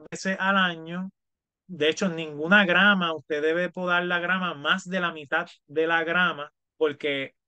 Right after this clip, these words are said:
tiene, ¿verdad?, un efecto que contrae las raíces. So, yo trato de podar el vetiver tres veces al año, no, no quitarle más del cincuenta por ciento de su biomasa.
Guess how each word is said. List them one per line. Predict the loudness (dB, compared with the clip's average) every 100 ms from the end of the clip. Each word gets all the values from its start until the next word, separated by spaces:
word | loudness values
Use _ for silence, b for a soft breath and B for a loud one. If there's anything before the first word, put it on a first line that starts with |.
| _
tiene, | -4 -4 0 0 2
¿verdad?, | 2 2 2
un | 0 -8
efecto | -6 -6 -4 -6 -2
que | -2 -2 -2
contrae | -6 -6 -8 0 4 6 6
las | 4 0
raíces. | -2 -2 -2 -6 -8 -12 -4
So, | -2 0
yo | 0
trato | 4 4 6 8
de | 6
podar | 6 4 4
el | 4
vetiver | 2 4 2 2
tres | -4 -4
veces | -2 -2 2
al | 4
año, | 4 2 -4 -10 _ _ _ _
no, | -8 0 2 0 -10 -4
no | -2
quitarle | 0 2 2 2
más | 0 0
del | -2
cincuenta | -4 -10 -12 -6 -6 0 2
por | 2
ciento | 0 -4 0 2
de | 2
su | 0 0
biomasa. | 2 4 2 2 -2